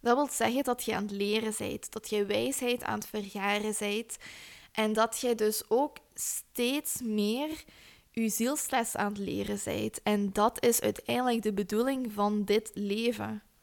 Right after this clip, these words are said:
Dus hoe meer je de duister kunt omarmen, hoe groter het licht gaat zijn wat je ook gaat kunnen waarnemen. En ook om een les te kunnen gaan leren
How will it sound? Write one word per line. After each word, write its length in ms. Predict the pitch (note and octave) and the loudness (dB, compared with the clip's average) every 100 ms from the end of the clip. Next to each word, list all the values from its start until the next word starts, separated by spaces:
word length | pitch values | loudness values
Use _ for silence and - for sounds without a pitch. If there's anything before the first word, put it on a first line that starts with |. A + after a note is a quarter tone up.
| - - - - | -20 -20 -20 -18
Dus 240 | - A3+ G#3 | 0 0 6
hoe 160 | A#3+ | 6
meer 600 | A3+ G#3 G3 G#3 C4 C#4+ - | 6 4 2 0 0 -4 -6
je 440 | - G#3+ A3 G#3+ - | -10 -2 0 0 0
de 220 | G#3 G3 | -2 0
duister 880 | G#3 G3+ A#3+ D4 - B3 B3 B3 - _ | 2 2 2 -2 -2 0 -2 -2 -10 _
kunt 380 | A3+ B3+ C#4 - | 0 0 -2 2
omarmen, 880 | A3+ G#3+ - G#3 G#3+ A#3+ B3+ D4 - - - - - | 2 2 4 6 4 2 2 0 -6 -18 -20 -20 -2
hoe 160 | A3+ | 0
groter 640 | - G#3 G#3+ A#3 B3 A#3+ G#3+ | 0 2 6 6 4 2 2
het 160 | G#3 | 0
licht 340 | G#3 G3+ - - | 2 2 0 -2
gaat 200 | A#3 - | -2 0
zijn 340 | G#3+ G#3 G#3 | 0 2 2
wat 300 | - G#3 G#3+ | 2 0 0
je 140 | - - | -4 0
ook 280 | G3+ - | 0 0
gaat 260 | - G3+ - - _ | -2 -2 -2 -14 _
kunnen 420 | G#3+ G3+ G3+ G#3 - _ | 0 2 2 0 -6 _
waarnemen. 920 | G#3 G3 G3 G3+ G3 F#3+ G3 G#3+ G#3+ - - - - - _ | 0 2 2 2 0 -2 -4 -6 -8 -12 -20 -20 -20 -20 _
En 240 | - A3 - | -2 -2 2
ook 340 | A#3 A#3+ - _ | 2 2 -2 _
om 440 | A3+ B3 C#4+ D#4 - - - - - - _ _ _ _ _ | 6 6 2 -4 -8 -20 -20 -20 -20 -20 _ _ _ _ _
een 140 | A#3 A#3 | 0 2
les 540 | A3 G#3+ C#4 - - | 4 4 2 0 -2
te 160 | - A3+ | -6 -6
kunnen 400 | - A3 B3 A#3 - | 0 2 2 0 -4
gaan 460 | - G#3 G#3 B3+ C4 | -8 -2 0 2 2
leren 560 | G#3+ G#3+ A3 B3+ C#4+ | 0 0 -2 -2 -4